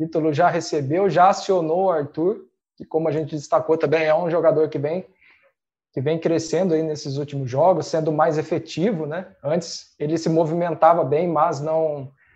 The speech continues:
não tava sendo tão efetivo nas finalizações, agora conseguiu também esse gol. No segundo tempo foi isso, o que você falou também, teve essas, é, acho que faltou algum, em alguns momentos ali, a gente via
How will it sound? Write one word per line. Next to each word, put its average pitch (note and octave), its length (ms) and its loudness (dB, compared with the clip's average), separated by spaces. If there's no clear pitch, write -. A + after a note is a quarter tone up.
não C#3 120 -4
tava E3 180 6
sendo F3+ 240 2
tão F#3+ 160 6
efetivo G3+ 460 2
nas E3 200 0
finalizações, D#3+ 1000 0
agora D#3+ 420 0
conseguiu D3+ 440 -4
também D3+ 280 -4
esse D3+ 180 -6
gol. C#3+ 380 -4
No E3+ 160 0
segundo G3+ 340 4
tempo G#3+ 240 4
foi D#4 220 6
isso, C4+ 260 2
o A3+ 100 0
que A3 120 -10
você A3 240 -2
falou A3 280 0
também, F#3 360 -2
teve F3 320 0
essas, D#3+ 560 -2
é, C3+ 520 6
acho C3+ 160 0
que - 80 -18
faltou F3+ 500 6
algum, D#3+ 300 4
em E3+ 100 -8
alguns D#3+ 340 4
momentos D#3 640 2
ali, F3 400 4
a E3 60 6
gente E3 260 0
via E3 420 2